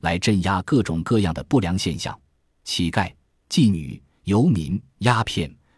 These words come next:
对儿童和动物的恶行。其中最成功的组织是伦敦政风协会，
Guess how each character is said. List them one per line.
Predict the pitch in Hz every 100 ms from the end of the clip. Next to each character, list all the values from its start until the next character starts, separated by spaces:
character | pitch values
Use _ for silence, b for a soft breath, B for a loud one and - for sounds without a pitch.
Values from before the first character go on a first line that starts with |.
| -
对 | 92
儿 | 76 92 120
童 | - 85 101
和 | 117 82
动 | - 135
物 | 85
的 | 82 76
恶 | 156
行。 | 76 - - - _ _ _ _ _
其 | - 113
中 | 120 123
最 | 117 208 120
成 | - 101
功 | 127 113
的 |
组 | 85 80 69
织 | 107 110 -
是 | - 95
伦 | 82 92 113
敦 | 107 113
政 | 110 135 98
风 | 92 117
协 | 110 82
会， | 78 78